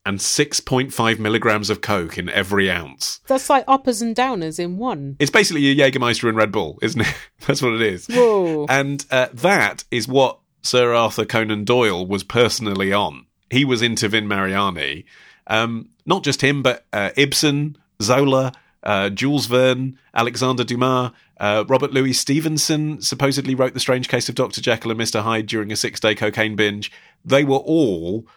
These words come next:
Speaker 1: drinking and snorting Vin Mariani. And, and actually not just authors and artists, but, like, Queen Victoria and the Pope at the time were into this. And then what happened is in America they had prohibition.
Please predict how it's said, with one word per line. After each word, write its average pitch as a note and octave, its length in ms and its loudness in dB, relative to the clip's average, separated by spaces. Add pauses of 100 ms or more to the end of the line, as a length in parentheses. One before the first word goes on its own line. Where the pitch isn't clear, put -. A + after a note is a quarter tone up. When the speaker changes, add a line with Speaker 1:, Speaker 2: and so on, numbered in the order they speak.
(320)
Speaker 1:
drinking C3 540 0
and A#2 360 -2
snorting G2+ 720 -2 (200)
Vin G#2+ 280 0
Mariani. G2 720 -2 (340)
And, B2 140 -2
and D3 100 2
actually D3 180 0
not D3+ 140 0
just - 300 -2
authors C#3+ 340 0
and C#3 80 2
artists, C3 260 -4
but, - 220 -2
like, G#2 180 2
Queen B2+ 280 0
Victoria A2 640 2
and G2+ 160 -4
the G2+ 60 -8
Pope A2 360 0 (220)
at F#2+ 140 0
the G2 60 -8
time C#2+ 440 -4
were G#2+ 180 0
into G2 240 -4
this. C#2 380 -8 (640)
And B2+ 200 -2
then G#3+ 280 2
what A2+ 220 0
happened E2 500 -8 (360)
is A#2 540 0
in B2 160 2
America C3+ 400 0
they G#2 140 2
had G#2 160 -4
prohibition. A2 640 0